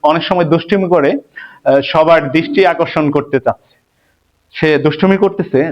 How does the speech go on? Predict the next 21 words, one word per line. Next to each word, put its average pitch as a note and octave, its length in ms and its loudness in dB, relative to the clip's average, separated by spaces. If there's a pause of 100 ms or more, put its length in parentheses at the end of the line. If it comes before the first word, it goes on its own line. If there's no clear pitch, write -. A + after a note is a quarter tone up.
তার C3 100 2 (120)
ছেলে D#3+ 180 0
হিসেবে D#3 240 0
সে D3+ 140 -2
দুষ্টুমি D3+ 340 0
করতেছে, D3+ 360 0
সে E3 240 -2 (300)
ক্লাসের D3+ 400 0
অন্যদের E3+ 580 2
মানে B2+ 280 0 (200)
অ্যাটেনশন F3 640 0 (1200)
গ্রো D3+ 140 4
করার D3+ 300 2
চেষ্টা D#3+ 240 -2
করতেছে D3+ 360 -4
যে A2+ 180 0
তার C3 220 -2
দিকে C#3 160 0
সবাই B2+ 400 -2 (120)
অ্যাটেনশন B2+ 480 -2
দিক C3+ 160 0